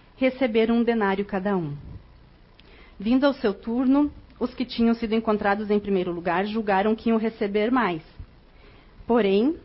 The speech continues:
receberam apenas um denário cada um. Recebendo-o, queixaram-se ao pai de família, dizendo: "Estes últimos trabalharam apenas uma hora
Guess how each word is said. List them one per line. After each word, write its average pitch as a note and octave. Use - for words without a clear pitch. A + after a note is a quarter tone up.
receberam A#3+
apenas A#3
um B3
denário G#3+
cada G#3
um. D#3+
Recebendo-o, G#3
queixaram-se A3
ao G#3+
pai G#3
de G3+
família, F#3+
dizendo: E3+
"Estes A3+
últimos C#4
trabalharam A#3
apenas C4
uma A3+
hora F#3+